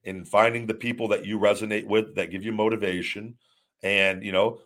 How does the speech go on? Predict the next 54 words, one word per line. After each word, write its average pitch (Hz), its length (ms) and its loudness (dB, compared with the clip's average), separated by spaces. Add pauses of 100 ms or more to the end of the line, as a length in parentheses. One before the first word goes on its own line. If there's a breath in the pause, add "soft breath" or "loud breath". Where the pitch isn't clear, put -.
you 113 140 -8
might 117 180 6
like 113 180 6
certain - 260 -10
things 98 220 -8
about 92 300 2
me 113 60 -2
and 117 100 -6
not, 98 240 2
you 117 80 -6
know, 170 160 -2 (160 loud breath)
you 107 100 -10
know, 120 120 0
you 117 120 0
might 117 200 0
not 135 200 -2
like 147 220 2
certain - 260 -14
things 85 280 -10
about 69 260 -6
me. 73 100 -20
That's 120 200 0
fine. 113 500 4 (380)
But - 180 -8
t-, 104 240 -10
focus 113 300 0
on 123 80 -2
the 110 80 -4
things 117 240 -8
that 110 100 -10
you 98 140 -10
do 117 180 -2
like 113 160 2
that - 100 -10
you 104 120 -10
could - 160 -16
take 120 200 -4
and 117 80 -6
apply 110 380 4
to 120 160 -10
your 95 160 -6
life 90 320 -2
that 98 160 -8
could 90 100 -16
help 120 240 -4
you. - 100 -20 (420)
And 95 100 -2
that's 143 160 6
what 147 120 -8
the 123 60 0
hungry 107 300 -4
mindset's 98 480 -4
all 73 160 -6
about. - 280 -18